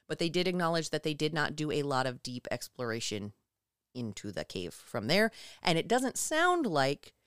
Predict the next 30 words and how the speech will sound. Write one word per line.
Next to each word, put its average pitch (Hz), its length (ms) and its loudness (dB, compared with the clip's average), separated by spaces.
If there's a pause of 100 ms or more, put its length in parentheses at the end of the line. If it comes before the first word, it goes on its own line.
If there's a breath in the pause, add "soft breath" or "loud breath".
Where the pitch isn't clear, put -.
(480)
like, 151 320 -2
currently 165 680 2
there 127 140 0
has 147 260 2
been 139 160 0
any 131 240 0
effort 120 380 -2 (100)
to 127 180 -4
do 117 260 -8
that. - 360 -8 (1400)
And 175 80 4
now 165 240 6
there 147 180 6
are 143 60 8
two 269 600 4 (1120)
theories 196 340 4
as 156 180 6
to - 100 -2
why. 160 480 6
One 185 340 4
is 190 100 2
because 160 460 2
locals 151 420 2
say 143 240 4
to 131 80 -4
just 135 180 0
stay 139 140 0
away 131 200 0
from - 180 -6
it - 100 -10